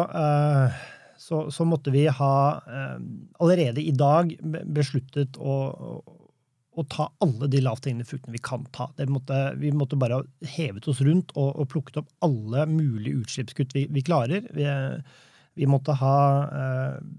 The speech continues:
sendt N V E det de kunne ta imot av saksbehandlere for å komme gjennom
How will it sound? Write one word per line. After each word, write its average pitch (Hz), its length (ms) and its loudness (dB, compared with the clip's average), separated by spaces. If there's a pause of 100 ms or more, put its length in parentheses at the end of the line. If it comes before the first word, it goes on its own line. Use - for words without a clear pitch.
(320)
sendt 143 420 -4
N 135 220 2
V - 80 0
E 139 240 -2
det 139 180 -2
de 131 120 2 (180)
kunne 139 160 2 (160)
ta 135 240 0
imot 131 320 -2
av 151 80 0
saksbehandlere 127 720 -2
for 139 160 -6
å - 160 -20
komme 135 240 2
gjennom 131 540 2